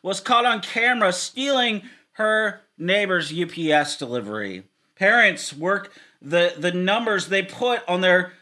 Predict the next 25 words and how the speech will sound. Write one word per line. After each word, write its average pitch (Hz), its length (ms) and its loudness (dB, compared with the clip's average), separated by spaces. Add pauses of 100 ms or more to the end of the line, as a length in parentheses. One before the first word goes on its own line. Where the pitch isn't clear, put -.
son's 226 500 -2
financial 202 640 0
aid 220 200 -2
form 185 280 -4
for 175 160 -6
college. 160 840 -4 (840)
And 202 220 2
on 226 500 4 (240)
and 190 160 -4
on 202 540 0 (100)
we 160 240 -2
go. 135 600 0 (920)
Psalm 190 600 0
twenty-six 180 800 -4
before 170 380 -4
us 165 180 0
today 147 600 0 (800)
is 156 160 -6
all 175 260 2
about 165 240 4
integrity. 151 840 -2
And 151 160 -2
David 208 320 4
begins 190 580 2
and 170 120 -6